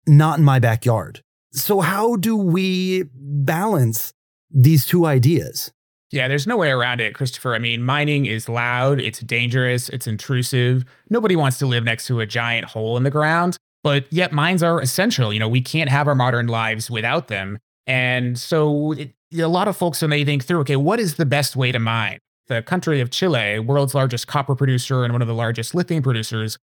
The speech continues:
Speaker 2: more than sixty percent of the water in Chile goes just to the mining industry. And so are there ways to reuse water, to recycle water, to use less water? Um, these have sparked really interesting questions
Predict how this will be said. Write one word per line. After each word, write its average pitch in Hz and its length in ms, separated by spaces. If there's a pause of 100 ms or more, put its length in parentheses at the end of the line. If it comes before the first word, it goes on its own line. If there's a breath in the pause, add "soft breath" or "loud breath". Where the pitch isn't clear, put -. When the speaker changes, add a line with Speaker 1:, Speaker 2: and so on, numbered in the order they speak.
(120)
Speaker 2:
more 165 180
than 190 140
sixty 180 420
percent 135 600
of 120 120
the 123 60
water 113 380
in 107 140
Chile 104 560 (260 soft breath)
goes 123 380
just 131 300
to 143 60
the 120 80
mining 113 340
industry. 98 520 (220)
And 135 160
so 147 260
are 160 140
there 175 100
ways 156 320
to 135 160
reuse 156 720
water, 160 460
to 123 140
recycle 147 520
water, 139 320
to 127 160
use 117 320
less 117 400
water? 185 420 (320)
Um, 143 140
these 185 160
have 202 120
sparked 156 340
really 156 400
interesting 139 480
questions 117 720